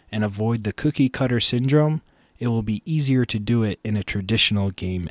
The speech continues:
engine. So yeah, I hope you enjoyed today's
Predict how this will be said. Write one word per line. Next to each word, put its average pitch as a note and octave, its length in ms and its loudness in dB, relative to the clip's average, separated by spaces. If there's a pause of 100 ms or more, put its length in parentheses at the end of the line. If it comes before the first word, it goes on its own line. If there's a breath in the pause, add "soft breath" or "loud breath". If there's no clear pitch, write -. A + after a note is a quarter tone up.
engine. G2 440 0 (280)
So B2+ 360 0
yeah, D#3 340 4
I G2 40 2
hope D3 260 2
you C#3+ 160 4
enjoyed C3 600 4
today's C3 560 2